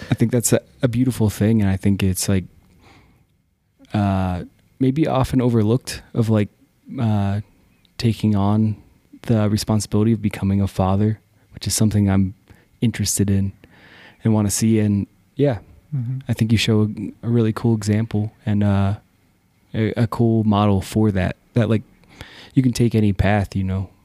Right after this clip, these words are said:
Speaker 2: Mm-hmm.
Speaker 1: It's like, uh, I, I don't know. I, it, it seems like, um, becoming a parent is, like, almost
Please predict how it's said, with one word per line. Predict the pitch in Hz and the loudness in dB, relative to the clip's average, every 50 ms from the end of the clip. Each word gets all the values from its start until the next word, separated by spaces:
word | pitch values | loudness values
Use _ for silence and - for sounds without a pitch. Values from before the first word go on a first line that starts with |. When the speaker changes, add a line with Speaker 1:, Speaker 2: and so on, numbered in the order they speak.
| _ - | _ -4
Speaker 2:
Mm-hmm. | 143 123 113 | -2 -2 -2
Speaker 1:
It's | 127 - - | 0 0 0
like, | 196 185 - - - - _ _ - _ _ _ _ _ _ _ _ - | 0 -2 -2 -6 -14 -20 _ _ -20 _ _ _ _ _ _ _ _ -2
uh, | 107 101 95 92 92 95 101 - _ _ _ _ _ _ _ - | 0 2 2 2 2 0 -2 -6 _ _ _ _ _ _ _ -14
I, | - - - - _ _ _ - - - - - - - _ _ - | -12 -12 -12 -12 _ _ _ -20 -20 -20 -20 -20 -20 -20 _ _ -2
I | 95 131 | 0 0
don't | 151 139 | 2 2
know. | 120 113 110 110 101 - - - 294 381 | 4 4 2 2 -2 -4 -12 -14 -12 -8
I, | - - - - _ _ _ _ _ _ _ _ _ _ _ _ _ _ _ - | -8 -8 -8 -10 _ _ _ _ _ _ _ _ _ _ _ _ _ _ _ -2
it, | 143 135 - 127 | -2 -2 0 0
it | 139 143 - - | 0 0 0 0
seems | - - 135 139 147 151 143 147 | 0 0 2 2 2 2 2 2
like, | 160 156 151 139 - - | 2 2 0 0 -2 0
um, | 143 135 135 127 120 113 110 104 101 95 - - - - - _ - - _ _ _ _ _ _ _ _ _ _ - | 0 2 2 4 2 2 2 0 -2 -4 -8 -14 -20 -20 -20 _ -20 -20 _ _ _ _ _ _ _ _ _ _ -4
becoming | - 117 - 117 120 127 135 | -2 -2 0 0 2 2 2
a | 131 113 | 2 2
parent | - - - 101 117 143 - - - | 0 0 0 0 0 0 0 -2 0
is, | 127 123 107 104 | -2 0 0 2
like, | 113 107 104 - - | 0 0 0 -2 -2
almost | - 123 120 123 127 131 127 - - - - | -2 0 2 2 2 2 0 -2 -6 -10 -12